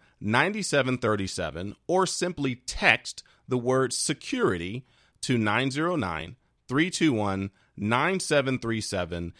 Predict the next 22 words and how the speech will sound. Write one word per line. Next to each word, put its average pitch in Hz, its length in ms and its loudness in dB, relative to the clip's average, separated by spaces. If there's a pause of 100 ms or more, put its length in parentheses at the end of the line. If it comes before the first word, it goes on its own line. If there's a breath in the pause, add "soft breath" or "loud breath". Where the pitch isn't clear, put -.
(160 soft breath)
and 104 160 -2
we'll 143 220 2
rush 117 400 0
a 117 60 -4
copy 107 440 -4
of 87 120 -4
this 92 180 -4
free 113 220 -4
report 98 520 -2
over 95 280 -2
to - 140 -10
you 90 140 -2
right 87 240 -2
away. 80 340 -10 (680 soft breath)
The 113 80 -2
second 226 400 0
thing 113 180 2
that 90 160 -6
you 90 80 -4
can 87 180 -6
do 82 320 -6 (300 soft breath)
is 127 440 0